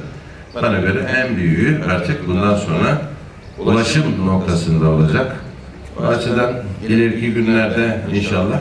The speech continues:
görüşmek düşüncesiyle ben hepinize teşekkür ediyorum. Bu araçların alınmasında emeği geçen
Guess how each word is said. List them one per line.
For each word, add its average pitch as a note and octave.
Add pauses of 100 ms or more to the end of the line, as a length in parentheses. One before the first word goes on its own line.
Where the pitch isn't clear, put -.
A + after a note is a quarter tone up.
görüşmek G2+ (340)
düşüncesiyle E2 (720)
ben G#2
hepinize G2
teşekkür G2
ediyorum. F2+ (460)
Bu B2
araçların A2+
alınmasında G#2+
emeği G#2
geçen F#2+